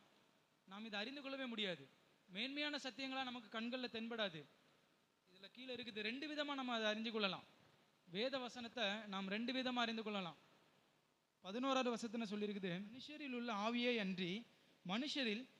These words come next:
எவன் மனுஷனுக்குரியவைகளை அறிவான்? அப்படி போல தேவனுடைய ஆவியே அன்றி ஒருவனும் தேவனுக்குரியவைகளை அறிய மாட்டான். நாங்களோ உலகத்தின் ஆவியை பெறாமல்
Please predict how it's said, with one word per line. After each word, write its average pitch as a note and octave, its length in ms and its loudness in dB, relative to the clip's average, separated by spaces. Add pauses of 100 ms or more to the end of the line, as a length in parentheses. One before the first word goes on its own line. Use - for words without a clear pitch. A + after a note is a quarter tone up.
(160)
எவன் A#3 440 -2
மனுஷனுக்குரியவைகளை B3+ 920 0
அறிவான்? G#3 440 0 (380)
அப்படி C#4 420 2
போல A3 400 6 (500)
தேவனுடைய C#4 640 6
ஆவியே A#3+ 460 6
அன்றி F#3+ 440 4 (320)
ஒருவனும் C#4 560 2
தேவனுக்குரியவைகளை A#3+ 840 4
அறிய A3+ 320 4
மாட்டான். F#3 460 2 (1800)
நாங்களோ A3+ 600 2 (600)
உலகத்தின் C#4+ 640 0
ஆவியை B3 340 2
பெறாமல் G3 580 2